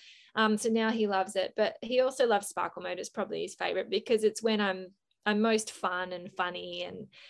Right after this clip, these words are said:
and we dance in the kitchen together. He's quite romantic and very affectionate. And so I am too in that mode. So he loves that. But he actually said he loves them all.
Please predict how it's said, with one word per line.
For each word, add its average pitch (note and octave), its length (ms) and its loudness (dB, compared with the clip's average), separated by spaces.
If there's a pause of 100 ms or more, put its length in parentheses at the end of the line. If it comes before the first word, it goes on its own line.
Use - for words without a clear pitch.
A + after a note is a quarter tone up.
(160)
and G3+ 140 -4
we G#3+ 120 6
dance G3 560 4
in G3+ 60 -6
the F#3+ 80 -2
kitchen - 340 -6
together. F#3+ 240 0
He's A3 180 -2
quite G#3+ 220 2
romantic G3 960 0 (240)
and G3+ 160 0
very G#3 220 4
affectionate. - 580 -6
And G3 160 -8
so F3+ 280 0
I F#3+ 160 2
am F#3 260 -2
too G#3 300 -2
in C#4 80 -4
that C#4 200 -4
mode. C#4 380 -4
So A3 160 -4
he G#3+ 140 -2
loves G3 240 0
that. - 160 -4
But C#4 80 -2
he E4 100 4
actually A4 240 4 (100)
said G4+ 80 2
he F4+ 80 0
loves A#3 280 2
them G3 160 -4
all. F3+ 300 -4